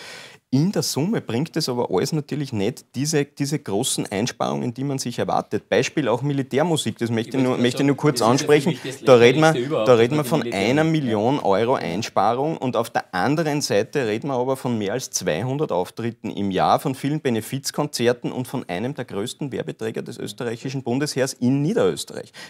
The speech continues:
Speaker 1: Welcher Wahnsinn ist das? Welche, welche private Firma würde das machen? Wir müssen sparen. Ja?
Speaker 2: Aber wir
Speaker 1: Und als
Speaker 2: sparen
Speaker 1: erstes,
Speaker 2: attraktiv.
Speaker 1: als erstes sperren wir einmal die Marketingabteilung zu.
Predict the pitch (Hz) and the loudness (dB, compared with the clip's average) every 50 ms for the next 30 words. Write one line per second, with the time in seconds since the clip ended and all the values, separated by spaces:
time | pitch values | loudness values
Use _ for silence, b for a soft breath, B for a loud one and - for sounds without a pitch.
0 | B 104 101 113 147 - - 185 151 113 104 80 69 95 135 170 - - 185 - | B -2 0 0 0 0 0 -2 0 2 0 0 2 0 0 0 0 -2 -2 -2
1 | - 208 208 - - 127 110 95 107 120 147 - - 196 185 - - 117 131 151 | -2 -4 -4 -2 -2 -2 -2 0 -2 -2 -2 -2 0 0 0 0 0 0 0 0
2 | 175 - 208 - - 170 143 131 110 113 95 127 - - - 170 - - 139 143 | 2 0 -2 -2 0 0 0 2 4 4 4 4 4 2 -2 -4 -2 -2 -2 -2
3 | 165 185 180 156 123 123 147 185 175 160 147 127 - 123 98 85 90 - - 196 | 0 0 0 0 0 0 2 2 0 0 0 0 0 2 2 2 2 0 0 0
4 | 240 233 B B B B - 135 127 135 147 147 170 170 - - 160 - - - | 0 0 B B B B 2 4 6 6 6 4 4 4 2 2 0 0 -2 -2
5 | - 107 92 85 90 98 131 190 262 262 - _ _ _ _ _ - 101 123 185 | 0 2 4 4 4 4 4 4 2 0 -2 _ _ _ _ _ 2 4 6 6
6 | 247 - - - 101 110 110 117 127 156 160 175 170 156 139 135 127 139 165 165 | 4 2 -4 -14 -18 -16 -6 2 4 6 8 8 6 6 6 8 8 10 10 8
7 | - 233 185 - - 135 139 156 151 151 139 127 - 156 208 - - 214 208 - | 8 6 6 6 4 4 6 6 6 6 6 6 6 4 6 4 4 4 4 2
8 | - - - - - - 127 127 147 165 185 180 180 180 175 175 196 185 165 113 | -2 -2 -4 -4 0 4 4 4 6 6 6 4 4 4 2 2 2 2 4 4
9 | 117 - - 190 165 - 123 110 104 101 - - - 80 71 78 78 78 - - | 4 2 2 0 0 2 2 2 2 0 0 0 -2 0 0 0 -2 -6 -6 -8
10 | - 85 80 - | -8 -8 -8 -10